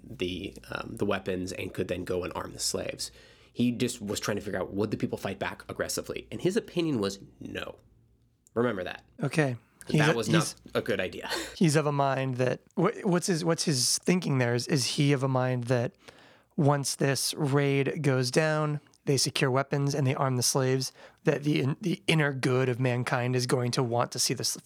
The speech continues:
Speaker 2: slaves freed? Is it going to be that they don't, that he believes they're not passionate ab-, enough about the institution of slavery to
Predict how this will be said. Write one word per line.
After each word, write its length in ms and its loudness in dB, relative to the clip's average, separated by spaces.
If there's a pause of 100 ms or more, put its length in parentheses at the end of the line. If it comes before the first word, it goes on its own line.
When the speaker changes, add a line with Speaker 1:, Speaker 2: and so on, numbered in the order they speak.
Speaker 2:
slaves 480 -2
freed? 440 2 (300)
Is 140 4
it 60 2
going 180 2
to 60 0
be 180 0
that 220 0 (540)
they 140 4
don't, 260 2 (180)
that 200 -2
he 140 4
believes 320 2
they're 100 2
not 220 -2
passionate 520 0
ab-, 220 -6
enough 320 4
about 240 0
the 80 -6
institution 480 -4
of 80 0
slavery 600 2
to 220 0